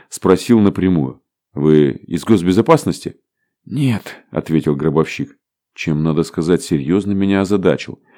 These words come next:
Впрочем, следующая его фраза озадачила меня еще сильнее. "Я фокусник", сказал тот, кого я принял сначала за гробовщика, а затем за Г Б шника.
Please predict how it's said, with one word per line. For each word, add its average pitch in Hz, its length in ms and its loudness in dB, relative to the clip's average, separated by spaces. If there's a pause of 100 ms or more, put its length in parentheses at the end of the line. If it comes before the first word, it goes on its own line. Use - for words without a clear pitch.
(120)
Впрочем, 101 460 2
следующая 113 640 2
его 80 180 4
фраза 82 360 0
озадачила 85 560 2
меня 110 320 4
еще 120 240 0
сильнее. 76 480 -6 (520)
"Я 135 600 2
фокусник", - 840 -4
сказал 71 400 -4
тот, 104 220 -2
кого 76 280 0
я 78 60 2
принял 85 320 0
сначала 80 400 -2
за 76 120 -2
гробовщика, 85 640 2
а 87 40 4
затем 76 300 -2
за 90 140 -4
Г 80 120 0
Б 69 140 -4
шника. - 340 -12